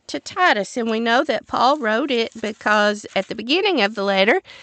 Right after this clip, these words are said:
in Titus one one, it says, "Paul, a servant of God and an apostle of Jesus Christ, for the sake of the faith of God's elect and their knowledge of the truth which accords with godliness." Right there is the reason he wrote it.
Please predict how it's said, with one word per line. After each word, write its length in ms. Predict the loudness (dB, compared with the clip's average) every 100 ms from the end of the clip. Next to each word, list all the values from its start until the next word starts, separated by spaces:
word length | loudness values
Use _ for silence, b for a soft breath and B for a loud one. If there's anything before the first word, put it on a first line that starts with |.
| B B B
in 200 | -4 -2
Titus 380 | 2 2 2 0
one 220 | -2 0
one, 180 | 2 2
it 140 | 2 -2
says, 280 | -2 -2 -2
"Paul, 540 | 0 4 4 2 0
a 60 | -6
servant 480 | -4 0 0 0 -2
of 180 | -2 0
God 440 | 4 4 4 2
and 160 | 0 -2
an 140 | -4
apostle 640 | -8 0 2 2 0 -2
of 120 | -2 -2
Jesus 380 | -2 -2 -4 -8
Christ, 580 | -2 2 2 0 -6 -4
for 140 | -2
the 100 | -2
sake 460 | -6 0 0 2 -2
of 160 | -2
the 100 | -4
faith 500 | -4 0 2 0 -6
of 140 | -10 0
God's 400 | 2 2 0 -2
elect 540 | 0 0 0 -4 -18 b b b -2
and 160 | 2 2
their 120 | 2
knowledge 520 | 4 4 4 2 -2
of 140 | -4
the 100 | -2
truth 460 | -6 0 0 0 -6
which 160 | -8 -8
accords 420 | -4 -2 -2 -2
with 160 | -8 2
godliness." 640 | 2 2 -2 -8 -8 2
Right 200 | 2 4
there 220 | 4 4
is 160 | 2 -2
the 100 | -2
reason 400 | 0 0 0 0
he 100 | 0
wrote 340 | 2 2 4
it. 200 | 0 -2